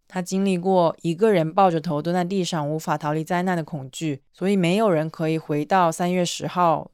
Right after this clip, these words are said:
的那个自己了。全ての人が前日三月十日とは全く違う自分になった。所以他就想着想要把这份心情给留下来。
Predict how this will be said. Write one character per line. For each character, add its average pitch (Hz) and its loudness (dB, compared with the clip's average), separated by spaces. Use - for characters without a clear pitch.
的 156 -4
那 156 -2
个 165 -2
自 165 -4
己 156 -12
了。 - -12
全 - -4
て 185 2
の 156 0
人 160 -4
が 151 -4
前 175 0
日 165 -2
三 220 2
月 175 2
十 175 0
日 180 0
と 170 0
は 156 0
全 151 -4
く 175 -4
違 165 -6
う 196 4
自 160 -2
分 156 -4
に 156 -4
な 151 -4
っ 147 -10
た。 - -12
所 - -6
以 165 -2
他 175 -2
就 175 0
想 147 -4
着 147 -4
想 151 -6
要 156 0
把 143 0
这 175 -2
份 170 -4
心 175 -4
情 143 -8
给 147 -8
留 135 -4
下 165 -2
来。 151 -6